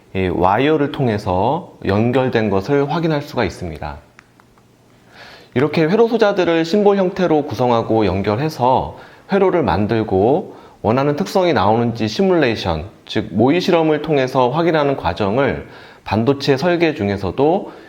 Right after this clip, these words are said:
프론트엔드 설계라고 얘기를 합니다.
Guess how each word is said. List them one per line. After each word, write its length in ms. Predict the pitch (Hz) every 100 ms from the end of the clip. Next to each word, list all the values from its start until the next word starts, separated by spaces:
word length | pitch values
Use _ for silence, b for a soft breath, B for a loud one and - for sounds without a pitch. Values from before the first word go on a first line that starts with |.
| B
프론트엔드 840 | - - 208 226 220 160 143 135 123
설계라고 840 | 135 120 113 95 87 110 143 117
얘기를 320 | 78 92 92
합니다. 460 | 117 104 78 73